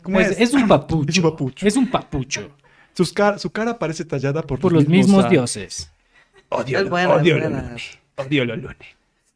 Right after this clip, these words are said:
Speaker 1: No, no, sí, Shrek es, es buenaza. También su corto, <laughs> no sé. Ya, ya estamos entrando a otras cosas.
Speaker 2: Sí,
Speaker 1: Shrek,
Speaker 2: ajá, ya.
Speaker 1: Shrek is Love, Shrek is Life. ¿No han visto por allí? De pronto,
Speaker 2: No.
Speaker 1: e-, entre sus cosas de YouTube, entre esas,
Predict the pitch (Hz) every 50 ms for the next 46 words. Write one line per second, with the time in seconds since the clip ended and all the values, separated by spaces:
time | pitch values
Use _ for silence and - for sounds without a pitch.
0 | 180 - - _ _ _ - 165 175 190 214 196 196 208 208 202 - 190 190 208
1 | 214 202 196 170 147 135 156 143 139 143 139 139 147 151 143 147 - 147 139 139
2 | 156 170 - - 156 - 156 151 151 - 175 165 - - - 269 - 247 240 247
3 | 247 - _ - - 151 139 139 147 147 143 147 143 - 143 139 139 139 135 135
4 | 123 139 139 139 135 131 131 139 127 - - - 135 135 - - 135 131 - -
5 | - 170 147 190 185 180 190 208 139 135 135 123 123 123 - - - - 151 156
6 | 160 165 170 165 170 156 156 151 156 156 165 165 - - 147 143 147 143 139 131
7 | 135 139 139 143 147 135 139 139 135 131 135 135 139 - 170 - - 139 135 131
8 | 131 143 180 240 - - 131 143 - 139 139 156 147 147 170 151 139 139 - -
9 | - _ _ _ _ _ _ _ _ _ _ _ 135 135 131 131 131 131 135 135
10 | 131 123 131 - 135 139 135 131 127 - 139 127 - - 151 170 - - 180 151
11 | 135 175 131 131 131 127 - 147 151 160 175 170 160 143 131 123 139 135 147 143
12 | - 160 143 135 127 120 123 - _